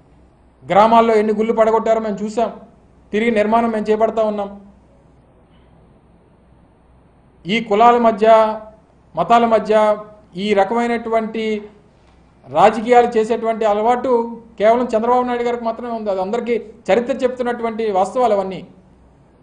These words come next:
అనేక సందర్భాల్లో రుజువైనాయి, ఇటువంటి మైండ్ గేమ్ పాలిటిక్స్ అనేటువంటివి అనేక సందర్భాల్లో రుజువైనవి. ఈరోజు వచ్చి ఈ ప్రాంతంలో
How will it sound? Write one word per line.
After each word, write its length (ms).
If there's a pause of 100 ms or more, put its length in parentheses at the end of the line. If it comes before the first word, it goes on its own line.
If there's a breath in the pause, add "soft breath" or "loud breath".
(880)
అనేక 180
సందర్భాల్లో 640
రుజువైనాయి, 540 (800)
ఇటువంటి 320
మైండ్ 280
గేమ్ 200
పాలిటిక్స్ 360
అనేటువంటివి 480
అనేక 200
సందర్భాల్లో 460
రుజువైనవి. 500 (2000)
ఈరోజు 300
వచ్చి 180
ఈ 40
ప్రాంతంలో 760